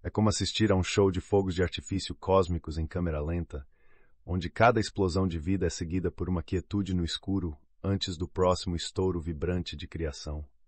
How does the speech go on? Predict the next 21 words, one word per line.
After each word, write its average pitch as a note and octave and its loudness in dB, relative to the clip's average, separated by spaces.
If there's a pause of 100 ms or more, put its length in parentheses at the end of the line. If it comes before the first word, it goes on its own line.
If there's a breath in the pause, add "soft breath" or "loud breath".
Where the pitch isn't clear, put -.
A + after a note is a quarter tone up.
(880)
Mas, F2 0 (460)
como F#2 0
tudo C3 0
que - 2
é F#2+ 8
complexo F#2 0
em D#2+ -2
sua D#2+ -4
essência, F2 -4 (460)
a F2+ -6
matéria, F#2+ 4 (220)
dos G#2 -4
filósofos G#2+ 6
orientais, F#2+ 4 (100)
não G2+ 2
se A2+ 2
assemelha F#2+ 4
à - 2
concepção F#2 -2
de E2 -4
matéria E2+ 0